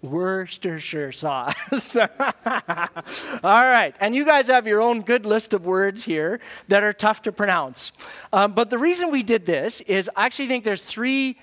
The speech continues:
words in the English language that are harder to pronounce or harder to say than any of these words.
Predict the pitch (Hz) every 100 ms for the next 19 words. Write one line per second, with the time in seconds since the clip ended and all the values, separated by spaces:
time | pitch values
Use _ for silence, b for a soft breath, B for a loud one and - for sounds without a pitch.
0 | B - 185 208 214 196 214 190 196 190
1 | 180 170 - 180 165 160 151 185 156 139
2 | - 214 160 120 214 285 B B B 196
3 | 180 175 160 156 160 151 202 214 208 175
4 | - 202 143 120 165 294 b b b b
5 | 160 156 - 196 214 220 226 202 b b
6 | b 160 156 151 160 151 147 143 - -
7 | _ _ 151 147 113 113 - - -